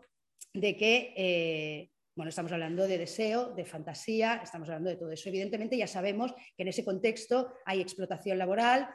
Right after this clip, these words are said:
ya sabemos que en ese contexto hay, em, <clears throat> falsa pornografía, o sea, es decir, em, vídeos subidos de gente sin su consentimiento, o sea, que no son actores y actrices, o sea,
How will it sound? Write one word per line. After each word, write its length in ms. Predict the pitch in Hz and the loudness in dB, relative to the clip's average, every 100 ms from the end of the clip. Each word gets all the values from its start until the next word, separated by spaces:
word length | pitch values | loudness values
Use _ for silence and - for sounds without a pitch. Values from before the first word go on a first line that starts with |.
| - | -8
ya 120 | 208 | -4
sabemos 400 | - 196 214 196 | 0 2 2 0
que 80 | - | -2
en 60 | 185 | -4
ese 120 | 190 | -2
contexto 640 | 190 185 226 226 - 165 - - | -4 -2 -4 -4 -2 -4 -4 -6
hay, 320 | 202 220 202 - - _ | 4 6 4 2 -8 _
em, 640 | - 202 190 180 180 175 - - | -2 2 4 2 0 -4 -8 0
<clears throat> 400 | - 339 240 233 | 8 10 8 6
falsa 480 | - 247 240 240 240 | 2 6 8 6 2
pornografía, 560 | 214 190 180 - 262 311 | 2 0 0 0 2 4
o 20 | |
sea, 100 | 262 | 2
es 60 | 196 | -2
decir, 440 | - 202 196 - _ - | 0 0 0 -4 _ 0
em, 460 | 208 185 180 180 180 | 2 4 0 -4 -6
vídeos 580 | 147 185 240 226 208 - | -6 0 2 4 2 2
subidos 420 | 196 233 220 185 | 0 4 4 2
de 80 | 180 | -2
gente 280 | 214 208 | -2 0
sin 200 | 208 226 | -2 -2
su 100 | 220 | -2
consentimiento, 760 | 220 190 196 180 185 220 262 311 | -2 -2 -2 -2 2 4 4 2
o 20 | |
sea, 160 | 311 202 | -2 -2
que 80 | 190 | -2
no 80 | |
son 160 | 180 202 | -2 -4
actores 340 | 165 185 175 | -4 -4 -2
y 40 | 175 | -4
actrices, 500 | 170 233 285 285 233 | -2 4 4 2 -6
o 40 | |
sea, 220 | 208 190 | -4 -4